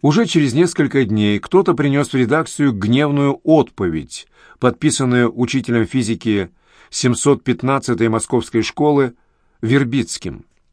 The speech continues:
Кочетов немедленно эту отповедь поставил в номер. Либералы, увидев в Литгазете статью Вербицкого, заскрежетали зубами,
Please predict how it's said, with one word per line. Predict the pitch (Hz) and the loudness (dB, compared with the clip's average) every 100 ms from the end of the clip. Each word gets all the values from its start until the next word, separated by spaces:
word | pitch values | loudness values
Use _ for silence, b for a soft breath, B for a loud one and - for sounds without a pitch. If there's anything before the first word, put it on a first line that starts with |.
| _ _ _ _ _ _ _ _ - | _ _ _ _ _ _ _ _ -2
Кочетов | 147 139 123 117 113 | 0 0 0 0 2
немедленно | 123 165 147 147 139 131 - | 2 2 2 0 2 0 0
эту | 131 123 117 - | 0 2 2 2
отповедь | 135 151 - 151 151 - - _ _ - | 2 2 0 0 0 -4 -16 _ _ -2
поставил | 120 - 120 110 110 | -2 0 0 0 0
в | 98 | -2
номер. | 101 87 67 - _ _ _ _ _ B B B B B B | -2 -4 -6 -14 _ _ _ _ _ B B B B B B
Либералы, | 123 185 208 156 131 131 123 _ _ B B B B - | 2 4 4 4 2 0 -4 _ _ B B B B 2
увидев | 156 190 170 151 | 4 4 4 4
в | |
Литгазете | 165 143 143 143 131 120 | 4 4 2 2 0 -2
статью | - 123 139 | 0 0 2
Вербицкого, | 127 120 165 165 - 117 107 92 - _ _ | 2 4 2 0 2 4 4 2 -4 _ _
заскрежетали | 95 139 - 135 139 107 120 135 135 127 | -2 -2 0 0 2 2 0 -2 -2 -2
зубами, | 123 117 101 80 78 65 | -2 0 0 0 -4 -10